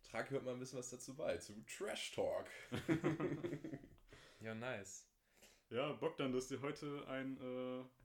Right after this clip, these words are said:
Speaker 3: also letztes Mal hab ich mir ja ein Thema ausgesucht und diesmal hast du dir ja ein Thema ausgesucht. Äh, stell doch mal vor, so, was du dir da so überlegt hast.
Speaker 2: <laughs> Ähm,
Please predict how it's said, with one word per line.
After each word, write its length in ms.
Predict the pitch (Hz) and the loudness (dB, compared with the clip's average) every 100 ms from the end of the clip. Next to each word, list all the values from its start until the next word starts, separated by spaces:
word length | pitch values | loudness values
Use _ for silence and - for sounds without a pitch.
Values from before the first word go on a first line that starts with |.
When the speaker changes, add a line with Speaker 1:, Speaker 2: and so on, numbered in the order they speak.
| - _ - | -20 _ -4
Speaker 3:
also 200 | 107 117 | 0 2
letztes 260 | 135 131 139 | 2 0 2
Mal 120 | 127 | 4
hab 60 | 107 | 4
ich 100 | - | 2
mir 340 | 139 135 131 | 4 6 6
ja 120 | 131 | 6
ein 80 | 127 | 4
Thema 280 | 131 139 139 | 2 -2 0
ausgesucht 580 | 127 135 127 120 139 - | 2 0 -2 -2 -2 -4
und 80 | 113 | -4
diesmal 460 | 123 123 131 127 120 | -4 -2 0 0 0
hast 180 | 117 | -4
du 60 | 135 | -4
dir 100 | 131 | 0
ja 120 | 98 | 0
ein 140 | 92 104 | 0 -2
Thema 280 | - 107 101 | -4 -4 -4
ausgesucht. 720 | 104 - 95 110 - - - | -6 -8 -8 -6 -8 -12 -10
Äh, 360 | 113 110 110 113 113 - _ _ - - _ - | -2 2 2 2 -2 -14 _ _ -20 -20 _ -16
stell 260 | - 131 | 0 6
doch 100 | 151 | 6
mal 140 | 139 127 | 6 4
vor, 320 | - 147 107 | 6 6 6
so, 120 | 95 | 4
was 120 | 104 - | -2 -2
du 80 | |
dir 120 | 123 117 | 0 2
da 160 | 117 | 2
so 240 | 110 113 113 | 2 0 0
überlegt 440 | 113 113 113 - | 2 2 0 -2
hast. 200 | - - | -4 0
Speaker 2:
<laughs> 100 | 120 110 113 113 - 127 - - - - - | -2 -2 -8 -8 -8 -8 -8 -8 -14 -20 -8
Ähm, 600 | - 131 131 127 120 113 | 0 2 2 0 -4 -8